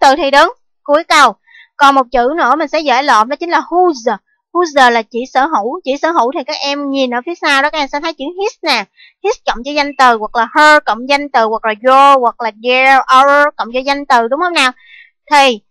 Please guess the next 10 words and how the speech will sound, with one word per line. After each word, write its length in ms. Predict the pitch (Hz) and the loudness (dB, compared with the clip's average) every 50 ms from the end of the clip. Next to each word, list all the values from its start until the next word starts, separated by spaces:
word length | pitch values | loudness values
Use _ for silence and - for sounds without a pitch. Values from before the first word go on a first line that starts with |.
| _ _ _ | _ _ _
cái, 200 | - 339 349 381 | -2 0 0 0
những 260 | 403 320 240 240 277 302 | -2 -4 -6 -8 -10 -8
cái, 300 | - 330 320 339 370 403 | -4 -2 0 0 0 0
ờ, 480 | 415 359 302 285 277 277 277 277 277 277 320 285 262 _ _ _ _ | 2 2 4 4 4 4 4 4 2 2 0 -2 -8 _ _ _ _
his 160 | 330 359 508 - _ | -4 -4 -4 -4 _
nè, 260 | 359 311 262 233 208 - _ _ _ _ _ | -4 -2 -2 -2 -4 -8 _ _ _ _ _
her 280 | 330 349 349 339 339 349 | -2 2 2 4 4 2
nè, 60 | 320 | 0
your 500 | 269 240 220 254 269 277 285 294 302 302 | -4 -4 -2 2 4 6 6 6 4 4
nè, 180 | 302 294 262 | 2 -2 -2